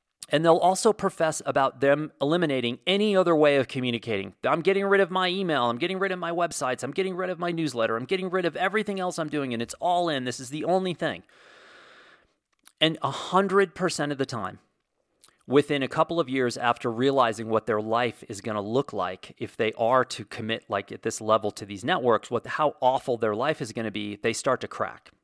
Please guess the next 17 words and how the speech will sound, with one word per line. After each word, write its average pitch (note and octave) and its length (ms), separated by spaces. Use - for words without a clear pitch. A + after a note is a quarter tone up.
right? A2 280
And B2+ 140
th-, D#3+ 140
I D#3 160
s-, - 140
I've E3 300
been E3+ 120
seeing C3 240
this A2+ 140
over G#2+ 140
the G#2 40
last G2 220
six - 220
years. - 240
And C3+ 140
they D3 80
crack. F#3 480